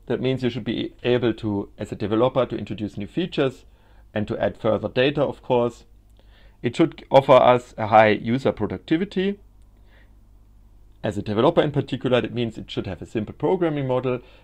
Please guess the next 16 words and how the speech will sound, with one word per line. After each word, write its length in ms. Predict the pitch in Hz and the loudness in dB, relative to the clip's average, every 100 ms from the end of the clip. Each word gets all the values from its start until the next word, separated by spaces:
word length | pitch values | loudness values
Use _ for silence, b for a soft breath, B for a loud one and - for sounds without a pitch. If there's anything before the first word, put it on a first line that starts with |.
| b | b
It 140 | 107 | -4
should, 220 | 147 143 - - - | -2 -4 -8 -16 -4
as 140 | 110 | -2
a 60 | 104 | 0
user, 380 | 107 151 151 147 | 2 2 4 2
end 280 | - 143 143 | 2 0 -2
user, 320 | 131 120 117 | 0 0 -2
you 140 | 113 | -4
want 240 | 107 117 110 | -2 -2 -2
that 120 | 104 | -4
it, 120 | 104 - - | -6 -12 -18
it's 220 | - - | -18 -6
real-time 420 | 123 147 139 117 110 | -2 -2 2 2 2
or 120 | 113 | -2
interactive 580 | 117 113 104 - 107 - | -2 0 -2 -2 -10 -6
capabilities. 800 | 107 90 123 131 - - - | -8 -4 -2 -2 -4 -14 -18